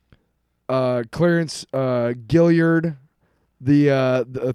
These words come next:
Theo. He's, he's awesome, you know, when he's, when he's pulling out all the stuff and he just, you know, whatever.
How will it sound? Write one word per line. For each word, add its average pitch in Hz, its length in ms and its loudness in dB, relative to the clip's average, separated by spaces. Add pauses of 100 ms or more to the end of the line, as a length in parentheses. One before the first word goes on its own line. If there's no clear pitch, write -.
Theo. 160 480 2
He's, 147 420 -6 (260)
he's 180 200 0
awesome, 135 540 -6
you 139 60 -6
know, 131 300 -4 (380)
when 170 160 4
he's, 160 180 -2
when 165 160 -4
he's 160 180 -4 (120)
pulling 156 260 0
out 147 140 0
all 143 120 2
the 131 80 -2
stuff 131 280 -2
and 123 100 -10
he 123 60 -8
just, 120 260 -8
you 139 100 -12
know, 107 140 -6
whatever. 110 420 -8